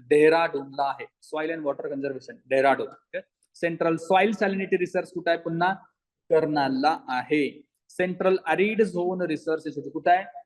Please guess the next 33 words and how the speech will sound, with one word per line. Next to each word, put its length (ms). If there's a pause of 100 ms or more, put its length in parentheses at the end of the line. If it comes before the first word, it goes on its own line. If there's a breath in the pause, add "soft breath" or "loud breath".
(180)
जोधपूरला 560
आहे. 340 (120)
मेन्स 300
दोन 140
हजार 200
एकवीस 280
चा 80
प्रश्न 320
आहे. 140
सॉइल 440
पण 240 (100)
एकवीस 360
ला 80
आहे 240 (600 soft breath)
आणि 160
अरिड 280
झोन 280
पण 240
एकवीस 320
लाच 120
विचारला 360
होता 260 (180)
आणि 100
ब्युरो 380
सुद्धा 280
एकवीस 320
लाच 160
विचारले 360
आहेत. 200 (600)
इन्स्टिट्यूट 520
पण 260
एक 220
दोन 180